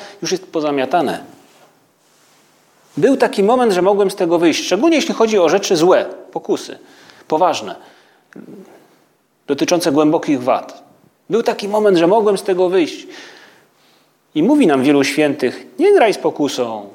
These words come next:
nie igraj, uciekaj, kiedy jest na to czas. Walcz daleko od murów twierdzy,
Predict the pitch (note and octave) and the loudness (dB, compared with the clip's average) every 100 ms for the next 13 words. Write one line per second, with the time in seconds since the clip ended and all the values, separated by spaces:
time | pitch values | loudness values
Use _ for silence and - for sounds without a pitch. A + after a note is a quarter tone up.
0 | _ - - E4+ F#3 C3+ A2+ G2+ - _ | _ -4 0 2 4 2 0 -6 -16 _
1 | _ _ _ _ _ _ - F#3 - D4+ | _ _ _ _ _ _ -2 -2 2 0
2 | - - F3+ - - - _ - - - | 0 -4 -4 -6 -18 -20 _ -20 -20 -20
3 | _ _ _ _ _ _ _ _ _ _ | _ _ _ _ _ _ _ _ _ _
4 | _ D3+ D3+ D#3+ E3 D3 C#3 E3+ - - | _ 0 2 2 0 0 0 -2 -4 -10
5 | - - _ _ _ _ _ - G3 A#3+ | -16 -18 _ _ _ _ _ -2 2 2
6 | A#3 - B2 D3+ G3 B3+ G3 D3 A#2+ C#3+ | 0 -8 -2 0 2 2 0 -2 -2 -4
7 | B2+ A#2+ - - - _ _ _ _ _ | -2 -4 -6 -20 -20 _ _ _ _ _
8 | - D#3+ D3 B2 G#2+ | 0 4 4 0 -6